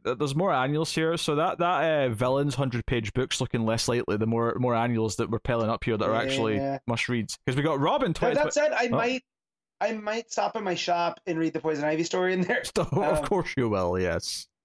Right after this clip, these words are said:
Speaker 2: But it, that's Ivy. Like, come on.
Speaker 1: Yeah.
Speaker 2: Um,
Speaker 1: So we got Robin
Speaker 2: oh, Robin
Speaker 1: twenty twenty.
Speaker 2: annual.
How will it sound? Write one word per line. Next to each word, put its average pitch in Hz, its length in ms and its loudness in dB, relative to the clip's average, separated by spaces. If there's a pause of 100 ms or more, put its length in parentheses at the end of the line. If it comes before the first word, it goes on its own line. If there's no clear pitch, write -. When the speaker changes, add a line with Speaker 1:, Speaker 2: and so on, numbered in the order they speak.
(140)
Speaker 2:
But 196 260 0
it, 208 120 -6
that's 262 180 -2
Ivy. 160 400 0
Like, 175 240 -6
come 196 160 -6
on. 139 120 -10
Speaker 1:
Yeah. 110 160 0 (340)
Speaker 2:
Um, 147 60 -2
Speaker 1:
So 143 120 2
we 143 60 2
got 151 220 2
Robin 196 360 2
Speaker 2:
oh, 226 60 0
Robin - 0 -
Speaker 1:
twenty 196 240 0
twenty. 170 140 2
Speaker 2:
annual. 139 220 -6